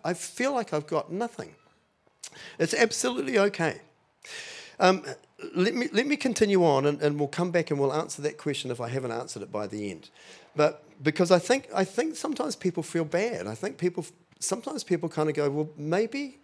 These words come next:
God just doesn't like me. You know, maybe he just likes everybody else,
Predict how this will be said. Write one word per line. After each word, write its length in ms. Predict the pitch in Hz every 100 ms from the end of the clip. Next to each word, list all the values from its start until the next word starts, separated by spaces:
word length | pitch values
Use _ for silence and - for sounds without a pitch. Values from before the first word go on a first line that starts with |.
| _ _ _ _ _ _
God 260 | - 170 208
just 200 | 180 -
doesn't 260 | 117 156
like 220 | 170 -
me. 160 | - 147 _ _
You 120 | 120
know, 80 | 131
maybe 340 | 160 196 220
he 80 | 240
just 240 | 214 202 147
likes 180 | 135
everybody 440 | 139 214 220 214 120
else, 340 | 98 180 -